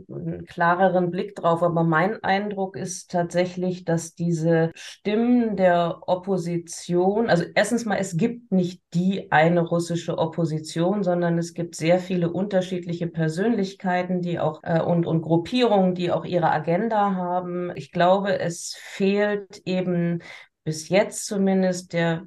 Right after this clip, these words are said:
Wille, sich auch zusammenzuschließen und auch gemeinsam, wie soll ich sagen, so nicht, nicht, nicht im Sinne einer institutionellen Gründung, dass man jetzt irgendeine Partei oder eine Institution ins Leben ruft, aber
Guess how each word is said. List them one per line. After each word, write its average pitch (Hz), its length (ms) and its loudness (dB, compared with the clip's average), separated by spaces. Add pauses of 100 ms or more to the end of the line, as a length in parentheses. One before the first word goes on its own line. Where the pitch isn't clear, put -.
(140)
Wille, 185 800 2 (120)
sich 165 440 -8
auch 151 240 -4
zusammenzuschließen 208 1700 -2
und 180 480 -4
auch 175 320 0 (140)
gemeinsam, 190 840 2
wie 185 80 -4
soll 185 140 0
ich 190 100 -6
sagen, 196 380 2
so 185 320 -4 (260)
nicht, 220 340 -4
nicht, - 340 -2 (100)
nicht 220 220 0
im 208 120 2
Sinne 202 300 2
einer 185 260 4
institutionellen 180 1160 2
Gründung, 190 500 2
dass 170 160 -2
man 175 180 -2
jetzt 170 220 0
irgendeine 170 720 0
Partei 170 600 0
oder 175 160 2
eine 165 280 0
Institution 180 760 -2
ins 185 180 0
Leben 185 460 0 (300)
ruft, 180 280 2
aber 190 260 6